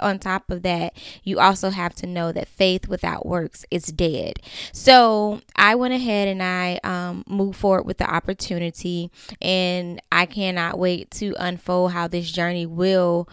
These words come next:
um, unfold for me, will share how this journey will unfold for me. Um, but I am so excited. I am a little nervous as well, but I'm so, so very excited because I,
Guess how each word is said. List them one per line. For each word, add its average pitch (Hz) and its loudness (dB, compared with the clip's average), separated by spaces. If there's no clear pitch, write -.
um, 170 -2
unfold 190 2
for 202 -2
me, 170 -6
will - -4
share 196 0
how 175 -2
this 165 -6
journey 165 -6
will 165 -6
unfold 156 -6
for - -12
me. 175 -8
Um, 190 2
but 196 2
I 269 2
am 440 -6
so 254 2
excited. 185 0
I 190 6
am 247 0
a 247 -2
little 240 2
nervous 196 -2
as 185 -2
well, 170 0
but 185 0
I'm 175 -4
so, 196 2
so 175 0
very 175 2
excited 170 -2
because 175 -4
I, 175 0